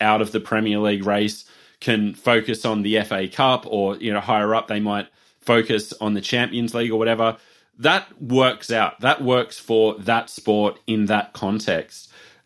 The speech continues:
I love this from Peter Ryan. This is the reality of cup football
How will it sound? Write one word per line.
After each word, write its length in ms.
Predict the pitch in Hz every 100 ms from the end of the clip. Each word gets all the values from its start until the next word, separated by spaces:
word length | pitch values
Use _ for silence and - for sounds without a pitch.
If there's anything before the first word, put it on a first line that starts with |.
| -
I 80 | 143
love 200 | 151 165
this 180 | 160 -
from 180 | 131
Peter 280 | 117 120 120
Ryan. 500 | 107 101 110 104 90 -
This 200 | 160 156
is 140 | 151
the 120 | 147
reality 540 | 135 120 110 117 117 101
of 260 | 104 101 - - _
cup 280 | - 139 151
football 640 | - 120 - 101 98 143